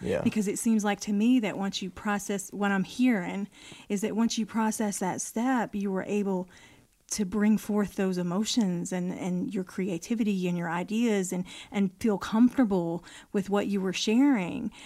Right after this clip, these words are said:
Speaker 2: not just verbally, but written or in, in whatever avenue you choose to express it. You had the ability to now, now you had the community to express it in,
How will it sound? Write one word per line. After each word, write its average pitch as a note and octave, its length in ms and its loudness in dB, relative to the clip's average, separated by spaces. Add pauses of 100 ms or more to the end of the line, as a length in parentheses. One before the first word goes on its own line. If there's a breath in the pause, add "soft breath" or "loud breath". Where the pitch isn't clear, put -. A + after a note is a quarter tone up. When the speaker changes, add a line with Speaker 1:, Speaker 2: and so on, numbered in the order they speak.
Speaker 2:
not B3 240 4
just A3 220 -2
verbally, F3 600 -2
but F#3 240 -2
written F#3+ 420 0
or G3 520 -6
in, G3+ 340 -2
in G3+ 200 0
whatever G3+ 320 0
avenue G3 400 0
you F#3+ 180 -4
choose G3 360 -6
to F#3 120 -8
express - 480 -4
it. F3+ 100 -2
You G3 240 -4
had F3+ 240 -6
the F#3 80 -4
ability F#3+ 440 0
to G#3 100 -6
now, F#3+ 360 0 (480 loud breath)
now G#3+ 200 6
you A#3 120 6
had F#3+ 160 2
the - 80 -4
community A#3+ 520 8
to G3 140 -4
express - 440 -4
it F#3+ 80 -2
in, G3 240 -4